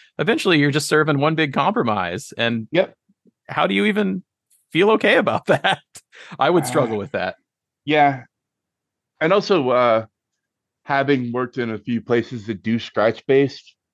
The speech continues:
Speaker 2: uh, a lot of
Speaker 1: Yeah.
Speaker 2: their scratch cooking and stuff.
Speaker 1: Yeah.
Speaker 2: Price-wise, outside of labor, it's definitely cheaper.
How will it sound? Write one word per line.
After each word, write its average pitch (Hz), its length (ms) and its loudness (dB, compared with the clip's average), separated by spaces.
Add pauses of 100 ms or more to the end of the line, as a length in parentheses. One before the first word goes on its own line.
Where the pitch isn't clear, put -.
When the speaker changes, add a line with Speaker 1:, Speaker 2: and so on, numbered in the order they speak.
(120)
Speaker 2:
uh, 117 40 0
a 107 160 2
lot 110 240 2
of 107 60 -4
Speaker 1:
Yeah. 104 80 -2
Speaker 2:
their 98 180 -6
scratch - 400 -2
cooking 127 280 -6
and 131 100 -12
stuff. 165 320 0 (440)
Speaker 1:
Yeah. 175 200 -2 (1120)
Speaker 2:
Price-wise, 143 1000 4 (640)
outside 139 420 0
of 107 100 -8
labor, 107 500 -4 (1000)
it's 117 220 -6
definitely 120 420 -4
cheaper. 87 480 -6